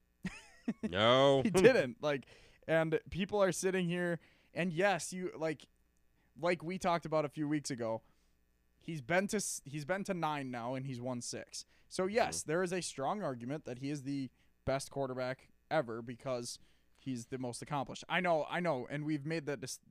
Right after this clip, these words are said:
Speaker 1: dis-, he's not the most talented. He is the most decorated quarterback.
Speaker 2: I still stand by we cannot judge people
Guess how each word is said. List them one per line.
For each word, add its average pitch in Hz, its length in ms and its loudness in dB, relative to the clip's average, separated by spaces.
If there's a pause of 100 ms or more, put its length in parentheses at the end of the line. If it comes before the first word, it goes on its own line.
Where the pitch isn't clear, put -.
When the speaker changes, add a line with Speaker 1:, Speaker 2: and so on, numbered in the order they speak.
(260)
Speaker 1:
dis-, 135 280 -8
he's 139 200 -10
not 170 180 -2
the 156 60 -6
most 147 220 -6
talented. 117 520 -8 (360)
He 143 220 -4
is 135 300 -4 (180)
the 135 80 -6
most 139 240 -4
decorated 117 500 -6
quarterback. 90 540 -10 (400)
Speaker 2:
I 95 120 0
still 98 360 0
stand 92 360 -2
by 82 220 -2
we 82 140 -6
cannot 80 540 -6 (120)
judge 78 340 -8
people 67 520 -14